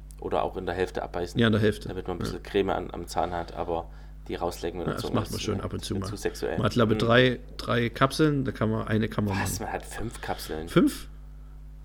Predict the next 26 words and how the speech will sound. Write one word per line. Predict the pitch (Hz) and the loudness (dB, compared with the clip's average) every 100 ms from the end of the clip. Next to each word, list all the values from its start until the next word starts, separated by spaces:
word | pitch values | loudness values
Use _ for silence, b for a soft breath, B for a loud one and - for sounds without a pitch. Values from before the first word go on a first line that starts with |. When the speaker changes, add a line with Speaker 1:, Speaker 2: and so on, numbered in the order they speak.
| - - | -16 -14
Speaker 1:
Hat | - | -12
auf | - - | -12 -10
jeden | 90 | -10
Fall | 90 | -8
nicht | 90 87 87 | -6 -6 -4
nur | 87 | -6
drei. | - 87 85 | -6 -6 -6
Das, | 90 | -6
was | - - | -10 -10
ist | - | -8
das | 92 | -6
für | 95 | -4
ein, | 87 | -6
für | - | -6
ein | 90 87 80 92 92 | -6 -6 -8 -10 -8
mickriger | 110 - 95 87 | -8 -6 -4 -4
Sch-, | 82 - - | -4 -8 -8
Schokoriegel, | - 107 113 98 92 92 | -4 -2 -2 -4 -4 -2
wenn | 92 | -4
es | 87 | -6
nur | - | -8
drei | - 85 | -6 -4
Kapseln | 104 - 101 | -4 -4 -4
Speaker 2:
Ja, | 92 | -2
Speaker 1:
wären? | 120 | 0
Speaker 2:
Riesenkapseln. | 107 123 156 - 85 - 101 | 2 4 4 0 -2 -4 -6